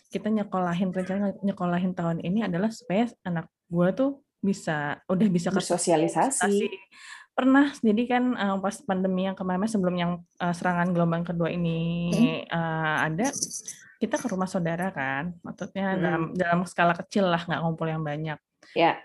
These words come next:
Speaker 1: Gue ngeliatnya tuh sedih, anak gue tuh kayak seneng ketemu orang. Jangankan
Speaker 2: Hmm.
Speaker 1: itu, jalan-jalan cuma di depan aja kayak semua orang disapa, "Halo, halo." Terus gue
Speaker 2: Hmm.
Speaker 1: mena-, gue sedihnya adalah berarti dia tuh kangen banget ketemu orang.
Speaker 2: Benar.
Speaker 1: Kangen banget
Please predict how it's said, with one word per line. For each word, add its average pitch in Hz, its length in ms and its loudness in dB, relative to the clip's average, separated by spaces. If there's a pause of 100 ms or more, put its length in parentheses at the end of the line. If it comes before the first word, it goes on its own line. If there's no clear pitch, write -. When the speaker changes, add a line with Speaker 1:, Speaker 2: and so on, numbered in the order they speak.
(180)
Speaker 1:
Gue 220 180 4
ngeliatnya 185 400 2
tuh 208 140 -4
sedih, 160 260 -8
anak 175 240 -8
gue 190 140 -10
tuh 226 100 -10
kayak 214 160 -10
seneng 226 320 4
ketemu 190 320 -4
orang. 156 280 -6 (280)
Jangankan 202 480 -2
Speaker 2:
Hmm. 277 80 4
Speaker 1:
itu, 240 240 2 (560)
jalan-jalan 202 560 4
cuma 190 240 -2
di 185 80 -2
depan 185 320 -4
aja 214 80 -8
kayak 196 240 -2
semua 220 320 0
orang 262 160 2
disapa, 220 400 0
"Halo, 277 400 2
halo." 262 320 -2
Terus - 240 -8 (160)
gue 202 160 4
Speaker 2:
Hmm. 196 160 8
Speaker 1:
mena-, 208 240 0
gue 233 400 0
sedihnya 220 400 0
adalah 233 240 0 (240)
berarti 180 320 -2
dia 208 240 2
tuh - 80 -14
kangen 196 320 -4
banget 190 400 -6
ketemu 185 320 -10
orang. 175 720 -6
Speaker 2:
Benar. 175 560 6
Speaker 1:
Kangen 196 320 2
banget 175 240 2